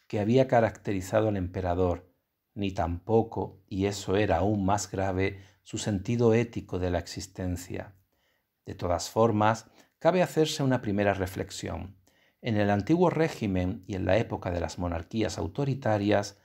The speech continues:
todo podía cambiar bruscamente al intervenir la muerte.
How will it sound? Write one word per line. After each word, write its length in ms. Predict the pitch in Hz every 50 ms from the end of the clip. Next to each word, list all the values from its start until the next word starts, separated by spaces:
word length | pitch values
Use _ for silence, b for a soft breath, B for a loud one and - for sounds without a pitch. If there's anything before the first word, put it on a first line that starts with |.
| b b b b b b b
todo 300 | - 131 131 147 143 139
podía 320 | 135 127 131 135 127 131
cambiar 400 | - 104 98 95 107 117 120 117
bruscamente 880 | 104 107 117 120 - - - 101 98 101 104 107 110 107 107 110 107 101
al 80 | 95
intervenir 640 | 92 92 92 - 101 92 90 90 90 95 95 92 95
la 100 | 87 85
muerte. 560 | 82 87 87 82 80 - _ - - - -